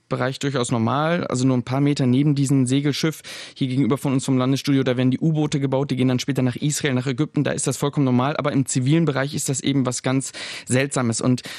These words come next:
Frank Behling, der ist Schifffahrtsexperte bei den Kieler Nachrichten, der hat schon hunderte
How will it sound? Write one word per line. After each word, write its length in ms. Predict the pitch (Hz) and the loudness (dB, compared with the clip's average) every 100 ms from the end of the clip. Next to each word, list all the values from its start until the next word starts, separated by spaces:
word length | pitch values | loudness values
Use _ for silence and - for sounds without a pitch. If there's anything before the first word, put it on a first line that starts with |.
| - | -14
Frank 280 | - 143 131 | -2 0 2
Behling, 560 | 127 160 190 185 190 - | 2 4 4 4 2 0
der 320 | 104 90 139 | -2 0 0
ist 120 | 143 - | 0 0
Schifffahrtsexperte 680 | 175 165 - 143 - 143 | 0 0 -2 -4 -2 0
bei 80 | 147 | 0
den 120 | 139 | 0
Kieler 220 | 127 147 127 | 0 0 0
Nachrichten, 420 | 131 156 143 143 | 0 -2 -2 0
der 80 | 131 | 0
hat 100 | - | 2
schon 160 | 135 | 2
hunderte 520 | 131 170 151 135 127 | 4 4 2 2 0